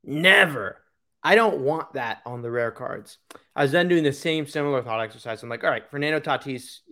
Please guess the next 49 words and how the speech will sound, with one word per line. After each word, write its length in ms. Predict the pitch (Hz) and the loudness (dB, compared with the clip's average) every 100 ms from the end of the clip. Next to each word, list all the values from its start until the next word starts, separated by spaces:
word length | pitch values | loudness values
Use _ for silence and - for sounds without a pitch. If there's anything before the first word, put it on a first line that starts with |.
| 139 135 | -8 -4
I 140 | 131 139 | -2 -2
P 240 | 143 131 | -2 -4
auto, 500 | 127 117 123 120 131 _ | -4 -2 -2 -2 -6 _
flagship 500 | _ 139 131 139 - _ _ | _ -4 -2 -6 -10 _ _
four 180 | 147 127 | -4 -2
ten, 420 | - 113 113 110 _ _ _ _ | -2 -4 -4 -10 _ _ _ _
uh, 340 | 123 110 107 107 | -2 0 -2 -6
series 300 | - 127 110 | -6 -6 -6
two. 280 | 120 107 107 _ _ - | -4 -4 -4 _ _ -6
If 140 | 139 | -4
you 120 | 139 | -2
don't 280 | 123 147 156 | 4 4 4
know 180 | 151 143 | 2 2
your 140 | 135 | 2
base 300 | - 131 127 | 0 -2 -2
flagship 420 | - 113 120 131 127 | -6 -8 -8 -12 -8
numbers, 380 | 123 120 113 - | -6 -4 -8 -2
fuck 260 | 135 127 - | -2 -2 -6
you. 300 | 120 113 - | -10 -10 -8
Go 180 | - 127 | -2 -2
back 280 | 127 117 113 | 0 -2 -2
to 60 | 123 | -12
school 440 | - 120 113 113 | -10 -6 -4 -4
and 100 | 110 | -6
read 240 | 113 107 | -10 -12
through 120 | - 107 | -12 -10
your 100 | 104 | -10
textbook." 520 | 95 - - - _ _ _ _ _ | -14 -16 -16 -18 _ _ _ _ _
But 300 | - 127 - | 2 2 2
four 160 | 147 156 | 4 4
ten 200 | 160 151 | 4 -2
Tatis, 480 | 156 147 147 123 120 | 0 0 0 -6 -6
I'm 140 | 131 | -6
like, 180 | 120 117 | -6 -4
"Okay, 260 | - 143 113 | -4 -2 -2
I 100 | 139 | -2
P 160 | 147 139 | 0 2
auto, 220 | 120 113 | 2 0
that's, 180 | 143 - | -6 -8
like, 140 | 202 | -8
kinda 220 | 160 120 | -8 -8
cool. 260 | 113 113 110 | -8 -8 -6
Makes 240 | 120 123 | -6 -6
it 60 | 127 | -6
a 40 | |
little 180 | 117 113 | -4 -4
bit 240 | 113 110 107 110 | -4 -6 -8 -12
more 180 | 117 113 | -8 -8
unique 520 | 113 110 110 123 _ | -8 -8 -10 -12 _